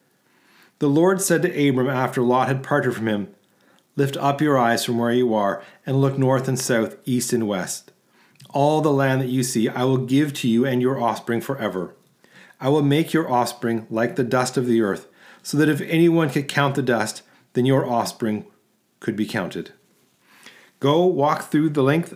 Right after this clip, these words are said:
and breadth of the land, for I am giving it to you." So Abram moved his tents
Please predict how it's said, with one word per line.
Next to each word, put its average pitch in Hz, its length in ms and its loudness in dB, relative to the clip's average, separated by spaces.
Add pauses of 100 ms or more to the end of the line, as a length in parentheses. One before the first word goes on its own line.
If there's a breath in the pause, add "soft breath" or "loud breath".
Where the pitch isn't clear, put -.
and 110 120 -4
breadth 135 260 2
of 143 60 0
the 135 80 2
land, 107 340 0
for 123 260 -4
I 123 120 2
am 127 160 0
giving 120 260 2
it 107 120 -6
to 113 120 -4
you." 95 300 0 (1120 soft breath)
So 135 200 -4
Abram 131 360 2
moved 151 240 2
his 139 120 -2
tents 95 360 -2